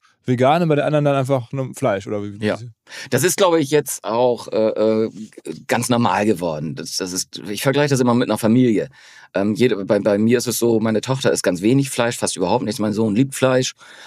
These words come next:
Speaker 2: Ähm, jetzt habe ich ja nicht den einen lieber als den anderen. Und, ähm, jeder weiß, und ich glaub, die meisten Kühlschränke sind aktuell so gestrickt, da ist eine Pflanzenmilch neben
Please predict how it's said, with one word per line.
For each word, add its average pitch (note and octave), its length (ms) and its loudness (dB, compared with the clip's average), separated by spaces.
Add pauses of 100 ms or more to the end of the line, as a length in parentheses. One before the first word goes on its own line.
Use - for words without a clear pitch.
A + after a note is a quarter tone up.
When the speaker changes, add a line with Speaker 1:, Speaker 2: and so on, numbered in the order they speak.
(140)
Speaker 2:
Ähm, A2+ 320 2
jetzt G#2 160 0
habe A#2 100 0
ich A2+ 60 0
ja A2+ 80 2
nicht A2+ 140 -2
den G2+ 80 4
einen A2 280 0
lieber A#2 260 4
als G#2+ 200 0
den A2 80 -4
anderen. A2 520 -4 (340)
Und, G#2 360 -4
ähm, G2 300 0
jeder G#2+ 460 2
weiß, B2+ 600 -2 (500)
und A#2 120 0
ich G#2+ 80 -4
glaub, A#2 140 2
die G#2+ 80 0
meisten A#2 320 -2
Kühlschränke B2 440 2
sind C3+ 240 0
aktuell F#2+ 380 -2
so G2+ 100 -4
gestrickt, A#2+ 400 -2 (460)
da G#2+ 80 4
ist C3 140 0
eine A2+ 100 0
Pflanzenmilch C3+ 840 2
neben A#2+ 600 0